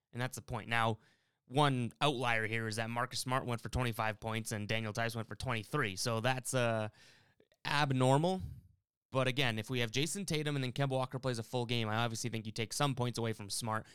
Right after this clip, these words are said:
definitely some points away from Theis, and you end up with probably, you know, just a few more points than you had, you know, uh, addition by <laughs> addition. But, um, Kemba Walker is the, is the focal point here. Kemba Walker absolutely showed, "I got my burst back, I got my confidence back, I have my,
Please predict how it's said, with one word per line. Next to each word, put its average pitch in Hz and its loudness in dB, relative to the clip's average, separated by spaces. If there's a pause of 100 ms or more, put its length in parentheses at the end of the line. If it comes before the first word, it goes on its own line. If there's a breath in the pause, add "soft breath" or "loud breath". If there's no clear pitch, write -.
definitely 147 0
some 131 0
points 120 -2
away 110 -2
from 107 -12
Theis, 110 -2 (480 loud breath)
and 110 2
you 107 -2
end 117 0
up 110 0
with 107 -6
probably, 110 0
you 107 -2
know, 104 0
just - -6
a 113 -10
few 123 2
more 120 2
points 107 -6
than 107 -8
you 101 -6
had, 95 -6 (160)
you 104 -8
know, 101 -8
uh, 101 -4
addition 110 -4
by 101 -2
<laughs> - -14
addition. 113 -4 (760 loud breath)
But, 139 6
um, 123 2
Kemba 175 2
Walker 151 4
is 123 2
the, 127 0
is 123 -2
the 113 -6
focal 123 -4
point 101 -10
here. 92 -12
Kemba 180 2
Walker 151 2
absolutely 139 0
showed, 127 0
"I 117 4
got 135 2
my 127 2
burst 143 -2
back, 151 -2
I 123 2
got 117 -2
my 113 -4
confidence 143 0
back, 143 -6
I 120 -4
have 117 -2
my, 117 -2